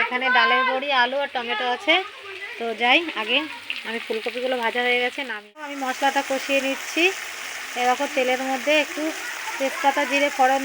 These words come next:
দিয়ে, তো লঙ্কা বাটা, জিরে বাটা আর আদা বাটা দিয়ে আমি মশলাটা ভালো করে কষিয়ে নিচ্ছি। এরকম, এরকম মশলার মধ্যে একটু জল দিয়ে নিয়েছি, তো এর মধ্যে আমি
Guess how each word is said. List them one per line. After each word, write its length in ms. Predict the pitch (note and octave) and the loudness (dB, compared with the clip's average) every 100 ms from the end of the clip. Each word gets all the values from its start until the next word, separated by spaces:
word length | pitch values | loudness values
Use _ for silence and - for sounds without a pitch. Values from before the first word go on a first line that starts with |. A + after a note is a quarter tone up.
| C4+ | 2
দিয়ে, 180 | D#4 G4 G#4+ - - - | 4 4 2 -10 -10 -6
তো 80 | B3 A#3+ | -2 0
লঙ্কা 300 | A#3+ A#3+ C4 B3+ | 0 2 2 4
বাটা, 260 | B3+ C#4+ E4 A3 | 4 4 2 2
জিরে 200 | A#3 B3 B3 | -2 0 0
বাটা 180 | B3 C#4 | 2 4
আর 60 | A#3+ | 4
আদা 140 | A3 A#3 | 2 0
বাটা 200 | A3 - G3+ | -2 -2 -6
দিয়ে 160 | A3+ C#4 D#4 | -4 0 0
আমি 100 | A#3+ A#3 | -2 -4
মশলাটা 380 | A3+ - A#3+ C4+ B3+ | -6 -4 0 2 4
ভালো 160 | A3 G#3+ | 2 0
করে 120 | A#3+ C4 | -4 -2
কষিয়ে 320 | A3 - A3 G3+ | -2 -2 -2 -2
নিচ্ছি। 260 | G3+ - A3 G3+ | -6 -8 -4 -4
এরকম, 300 | G3 - G#3 - - D#3 - - - - - - _ - - A#3+ | -4 -8 -8 -8 -8 -8 -8 -10 -10 -14 -16 -18 _ -20 -12 -6
এরকম 220 | B3 C4 A#3+ | -4 -2 -2
মশলার 260 | A#3 C4 B3+ | 2 2 4
মধ্যে 140 | C4 | 2
একটু 120 | - A#3+ | 0 2
জল 120 | A#3+ A#3+ | 2 4
দিয়ে 140 | C4 C4 | 2 2
নিয়েছি, 260 | C4+ C4+ E4 | 0 2 0
তো 40 | C4+ | 2
এর 60 | B3 | 0
মধ্যে 160 | B3 | 0
আমি 80 | B3+ | -2